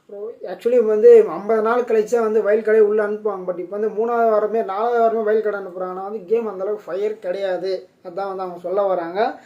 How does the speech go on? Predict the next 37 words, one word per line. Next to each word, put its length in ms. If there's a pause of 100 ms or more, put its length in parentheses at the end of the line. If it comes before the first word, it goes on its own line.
(240)
So, 140
எல்லாருமே 420
வந்து 200
ஒரு 140
கேம் 260
வந்து, 340
ஒரு 100
கே-, 500
கேம் 240
பிளே 120
வந்து 200
டிஃப்ரெண்டா 440
பண்ற 260
மாதிரி 260
பண்றாங்க. 800
But 80
வந்து 200
யாருமே 320
வந்து 200
அப்படி 200
கிடையாது. 640 (420)
So, 180 (100)
பல 380
முகங்கள் 640 (180)
வச்சு 400
விளையாடுற 320
மாதிரி 240
பண்றாங்க 440
தவிர 440
ஒரு 220
முகமும் 540
கிடையாதுன்ற 640
மாதிரி 180
அவங்க 100
வந்து 240
ஓப்பனா 420 (120)
உடைச்சிட்டாங்க. 500